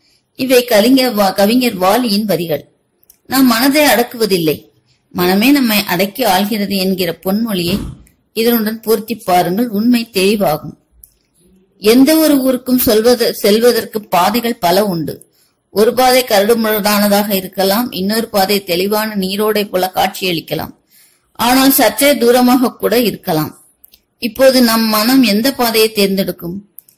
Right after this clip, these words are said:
சீக்கிரமாக போய் சேர்ந்து விடலாம் என எண்ணுபவர்கள் முரடான பாதையை தேர்வு செய்வார்கள்.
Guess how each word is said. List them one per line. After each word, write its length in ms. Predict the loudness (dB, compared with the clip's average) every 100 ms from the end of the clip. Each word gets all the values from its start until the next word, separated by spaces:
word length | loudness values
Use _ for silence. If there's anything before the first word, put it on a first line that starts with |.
| _
சீக்கிரமாக 720 | -8 -4 -2 2 4 4 2 0
போய் 200 | -2 0
சேர்ந்து 360 | 2 2 2
விடலாம் 400 | 0 0 0 0
என 160 | 0 0
எண்ணுபவர்கள் 800 | 0 0 0 2 2 0 -12 _ _ _ _
முரடான 520 | -2 0 2 4 2
பாதையை 520 | 2 0 2 2 2 0
தேர்வு 340 | 0 2 0
செய்வார்கள். 720 | 0 -2 0 0 -2 -8 -14